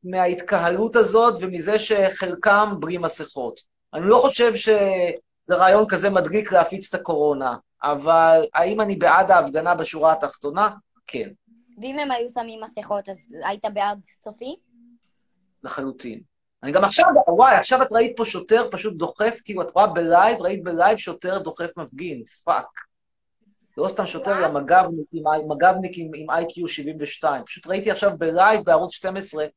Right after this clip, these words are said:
Speaker 1: שוטר דוחף מפגין. הרגע, פשוט כמו איך ש-, איך שאת מדברת, אני רואה שוטר דוחף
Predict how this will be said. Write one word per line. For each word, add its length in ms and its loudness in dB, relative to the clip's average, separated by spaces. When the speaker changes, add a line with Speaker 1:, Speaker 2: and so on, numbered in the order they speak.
Speaker 1:
שוטר 340 -10
דוחף 360 -10
מפגין. 460 -14
הרגע, 340 -2
פשוט 200 -16
כמו 100 -2
איך 100 0
ש-, 140 -4
איך 120 0
שאת 140 -4
מדברת, 480 -4
אני 100 -10
רואה 160 0
שוטר 280 -8
דוחף 240 -8